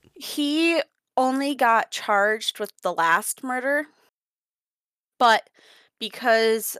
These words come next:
of motive, how they were killed, where they were found, um,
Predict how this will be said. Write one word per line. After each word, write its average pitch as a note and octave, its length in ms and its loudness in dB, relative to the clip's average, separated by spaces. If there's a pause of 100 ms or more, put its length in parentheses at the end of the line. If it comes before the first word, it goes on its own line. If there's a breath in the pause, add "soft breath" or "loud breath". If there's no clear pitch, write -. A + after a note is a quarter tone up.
of G3+ 720 0
motive, G#3+ 760 -2
how G#3+ 420 2
they G#3+ 160 0
were G3+ 180 -6
killed, F#3+ 600 -2
where F#3+ 240 0
they F#3+ 160 -6
were F#3+ 160 -8
found, E3+ 840 -2
um, D3 460 -2